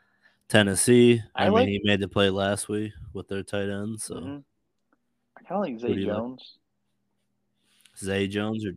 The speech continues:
Speaker 2: Are there options to start there? Yeah, Zay Jones.
Speaker 1: Yeah, not really unless he plays somebody out the waiver, which we'll probably talk about later. Not that there's a whole lot there.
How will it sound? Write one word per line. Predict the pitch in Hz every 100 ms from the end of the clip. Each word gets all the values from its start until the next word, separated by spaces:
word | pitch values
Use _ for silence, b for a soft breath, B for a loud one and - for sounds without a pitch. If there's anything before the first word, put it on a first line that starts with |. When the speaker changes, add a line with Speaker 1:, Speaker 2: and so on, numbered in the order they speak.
| -
Speaker 2:
Are | -
there | 117
options | 104 101 127 151
to | 143
start | 131 143 151
there? | 165 170 170 _
Yeah, | - 123 117
Zay | 120 120
Jones. | 120 117 113 110 _ _ _ _ _ _ _ _ _ _ _ _ _ _ _ _ -
Speaker 1:
Yeah, | 101 98
not | 98 95
really | 78 101 98
unless | 95 95 90
he | 98
plays | 90 - 95 92 87
somebody | 95 92 92 92
out | 85
the | 85
waiver, | 92 95 95 92
which | 90 -
we'll | 92
probably | - 92 90
talk | 95 87
about | 87 78
later. | 92 92 92
Not | 92 90
that | 90
there's | 85 92
a | 92
whole | 92 85
lot | 73 69 -
there. | 95 95 92